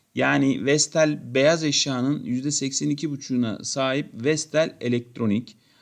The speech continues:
Ancak Vestel grubunun amiral gemisi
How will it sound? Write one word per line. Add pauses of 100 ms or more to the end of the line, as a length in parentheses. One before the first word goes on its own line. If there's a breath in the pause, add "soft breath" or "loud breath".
(100)
Ancak (340)
Vestel (100)
grubunun (140)
amiral
gemisi